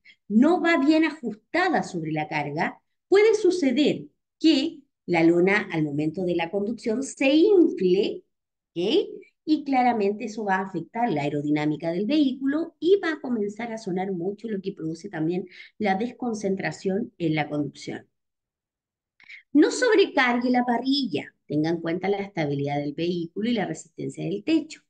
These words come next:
Si ves que a algún vehículo se le cae algún objeto con carga, da aviso a través de un teléfono S O S.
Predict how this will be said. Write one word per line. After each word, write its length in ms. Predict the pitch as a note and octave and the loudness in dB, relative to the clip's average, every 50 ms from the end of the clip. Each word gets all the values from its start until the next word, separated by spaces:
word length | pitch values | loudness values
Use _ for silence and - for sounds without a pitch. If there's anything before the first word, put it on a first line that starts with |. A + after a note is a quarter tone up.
| _ _ _ _ _ _ _ _ _ - _ _ | _ _ _ _ _ _ _ _ _ -20 _ _
Si 220 | - - - D#4+ C4+ | -4 2 4 4 6
ves 240 | D4+ D#4+ D#4+ - - | 6 4 2 0 0
que 100 | - C#4+ | 2 2
a 40 | B3 | 4
algún 460 | A#3 A#3 A3 A3 G#3 A3+ A#3+ B3 B3 | 4 4 4 4 4 4 2 4 4
vehículo 560 | A#3 A3+ G3+ G#3 B3 C#4 C#4+ - E3+ D3+ C#3 | 4 4 4 4 4 2 0 0 -2 -2 -2
se 180 | D3 - - D#3+ | -4 -4 -4 -4
le 160 | D3+ D3+ D3+ | -4 -4 -4
cae 300 | - F3 E3+ F3 F#3+ F#3+ | -4 -4 -4 -2 -2 -2
algún 260 | F#3 F#3+ F#3 G3+ G#3 | -2 -2 -2 -2 -2
objeto 540 | G3+ G3+ G3+ - - G#3+ G#3 G#3 G#3 F3+ C#3+ | -2 -2 -4 -6 -6 -4 -4 -4 -4 -8 -10
con 160 | - C#3 C#3 | -10 -10 -12
carga, 680 | C3 _ - G#3 G3+ F#3+ F#3 F3 F#3 F#3 G#3 - - _ - | -12 _ -6 -4 -2 0 0 0 -2 -2 -4 -4 -8 _ -10
da 260 | F#3 G3 A3+ B3 C4 | -6 -4 -2 0 0
aviso 680 | C4 G#3+ A3+ A#3 A#3+ B3 - - C#4 C#4 D4 - - _ _ _ | 0 -2 -2 -2 -4 -4 -4 -4 -2 -2 -2 -4 -6 _ _ _
a 120 | - G#3 A3 | -6 -6 -4
través 260 | C4 B3+ G3+ E3 D#3+ | -2 0 0 0 0
de 60 | F3 | 0
un 100 | F3+ F#3+ | -2 -2
teléfono 640 | G3 E3 D3+ D3 D3 D3 - E3 E3 E3+ E3+ - _ - | -2 -2 -4 -4 -4 -4 -2 -2 -2 -2 -2 -6 _ -6
S 300 | D3+ D3+ D3 D3 - D3+ C#3 | -6 -6 -6 -6 -6 -6 -6
O 40 | |
S. 320 | - - - - - - | -6 -8 -10 -14 -16 -20